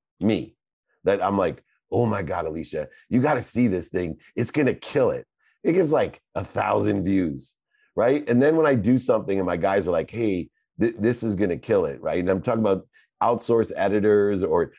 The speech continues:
young people or my wife or whoever, they're like, "Oh, I love this." You know, I'm like, "That sucks. I don't even wanna," you know, "I'll go ahead, test it."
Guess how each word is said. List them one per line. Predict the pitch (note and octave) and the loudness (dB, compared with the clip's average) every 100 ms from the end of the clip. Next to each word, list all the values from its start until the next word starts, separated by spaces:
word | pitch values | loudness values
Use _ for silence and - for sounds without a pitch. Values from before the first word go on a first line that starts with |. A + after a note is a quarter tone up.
| _ | _
young | F#2+ A2 A#2+ | 0 2 2
people | - A2+ F#2+ G#2+ | 2 0 2 2
or | G2+ G2+ F2 E2 | 2 2 2 0
my | D2 | -2
wife | D#2+ F2+ A2+ G#2+ G#2 G#2 - | -2 0 2 2 2 0 -4
or | F2+ E2+ - _ | -4 -4 -8 _
whoever, | C3 C3 A2 | 2 2 2
they're | F#2+ | 0
like, | E2 F#2 | 0 0
"Oh, | B2 | -4
I | G2 F#2+ | -4 -4
love | G2 B2+ A#2 | 0 2 2
this." | G2 E2 - - _ _ | 2 0 -6 -20 _ _
You | G2+ | 0
know, | G#2 F#2+ | 2 2
I'm | F2+ | 2
like, | E2 - F2+ | -4 -8 -14
"That | A#2 | -14
sucks. | - - C#2+ C#2+ - - | -12 -14 -12 -14 -14 -20
I | E2+ | -14
don't | G2 | -10
even | G2+ | -6
wanna," | E2+ D#2+ D2 - _ _ _ | -6 -6 -10 -16 _ _ _
you | - | -4
know, | F2+ D2 - - | -4 -4 -8 -8
"I'll | F#2+ | -6
go | A2 B2 | 0 0
ahead, | A2 F#2 D2 | 2 0 -2
test | - E2+ - D2+ | -4 -4 -4 -6
it." | B1 | -6